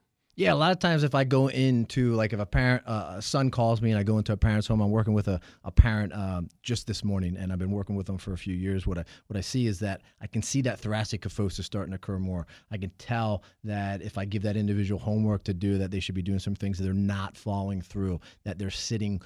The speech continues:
way too much, because you can reverse some of those effects. Um, a lot of times when you do have those sitting effects, you're gonna have some weak abdominals.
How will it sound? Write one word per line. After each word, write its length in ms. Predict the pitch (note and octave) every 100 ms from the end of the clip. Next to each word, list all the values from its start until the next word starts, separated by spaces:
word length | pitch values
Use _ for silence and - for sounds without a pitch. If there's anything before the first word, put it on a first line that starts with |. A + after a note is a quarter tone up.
| - -
way 340 | G#2 G#2+ G#2+
too 220 | F#2+ G#2
much, 340 | G2 G#2 G2+ -
because 440 | F#2 - F#2+ F2 - _
you 160 | - B2
can 100 | E3+
reverse 400 | C3+ A#2 C#3 E3+
some 180 | - B2
of 60 |
those 200 | G#2+ G2+
effects. 500 | F2+ - D#2 - - _ _ _ _ -
Um, 480 | G2+ F#2+ F2+ F2 - -
a 40 | G#2+
lot 120 | A2+
of 60 | A#2+
times 260 | C3 A#2+
when 120 | A#2+
you 80 | A#2
do 180 | A2 A#2+
have 160 | C3 A#2+
those 160 | A2
sitting 280 | - A2+ G#2+
effects, 400 | G2 - G#2+ -
you're 100 | G#2
gonna 160 | G#2+ G#2+
have 160 | A2
some 140 | A2 G#2
weak 160 | G#2+
abdominals. 580 | F#2+ F2+ F2+ E2 E2